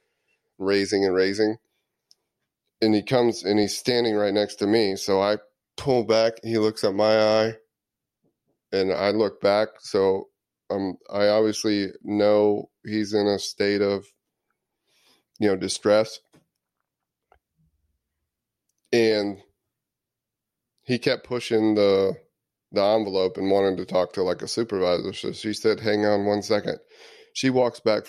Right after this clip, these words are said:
She's gone for maybe twenty seconds. And he's just standing right next to me.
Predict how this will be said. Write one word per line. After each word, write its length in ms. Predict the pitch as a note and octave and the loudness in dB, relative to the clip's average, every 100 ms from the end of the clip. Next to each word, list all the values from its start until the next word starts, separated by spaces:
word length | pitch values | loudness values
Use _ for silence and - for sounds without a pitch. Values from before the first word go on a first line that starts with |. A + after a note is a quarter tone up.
| - | -12
She's 260 | - D3+ C#3+ | -6 -6 -2
gone 260 | A#2+ A2+ A2 | 0 2 0
for 160 | G2+ | -4
maybe 520 | G2+ G#2+ B2 A#2+ G#2+ F#2+ | -2 0 2 0 -2 -8
twenty 360 | - A2+ G2+ | -2 0 0
seconds. 640 | - G#2 G2 F#2 - - - _ _ _ _ _ _ _ _ _ _ _ _ - | -2 -4 -2 -6 -10 -18 -20 _ _ _ _ _ _ _ _ _ _ _ _ -2
And 140 | G#2 | 0
he's 260 | A#2 A#2+ - | 2 -2 4
just 260 | A2+ G#2+ - | 2 2 -4
standing 680 | - G#2+ A2 G#2+ F#2+ F#2 - _ _ - | 2 2 4 2 0 -4 -12 _ _ -2
right 260 | G2+ F#2+ | 0 0
next 300 | - F#2+ F#2+ | 0 -2 -2
to 120 | - F#2+ | -6 -2
me. 220 | F#2 | 0